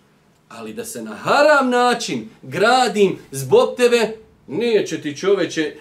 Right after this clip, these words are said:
niko reći hvala sutra. Pa insan, znači, treba i ovo, to je današnji problem planete. To je današnji problem planete, da ljudi pretjeruju u pogledu dunjalka, definitivno.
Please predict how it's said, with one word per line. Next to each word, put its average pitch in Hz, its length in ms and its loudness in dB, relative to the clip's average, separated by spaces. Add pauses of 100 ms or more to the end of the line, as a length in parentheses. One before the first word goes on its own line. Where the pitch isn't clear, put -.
(140)
niko 180 420 0
reći 160 240 -2
hvala 139 360 -2
sutra. - 420 -18 (1500)
Pa - 80 -20 (100)
insan, 143 420 -6
znači, 127 340 -14
treba 143 400 -6
i 131 120 -4
ovo, 139 320 -4 (140)
to 127 100 -10
je 120 80 -8
današnji 190 540 -2
problem 220 680 2 (280)
planete. 165 840 0 (1300)
To 123 60 -20
je 127 60 -12
današnji 156 400 -8
problem 175 420 -4
planete, 190 720 -2 (280)
da 127 120 -10
ljudi 147 400 -6
pretjeruju 143 460 -6
u 131 80 -10
pogledu 127 360 -6
dunjalka, 117 580 -8
definitivno. 104 800 -6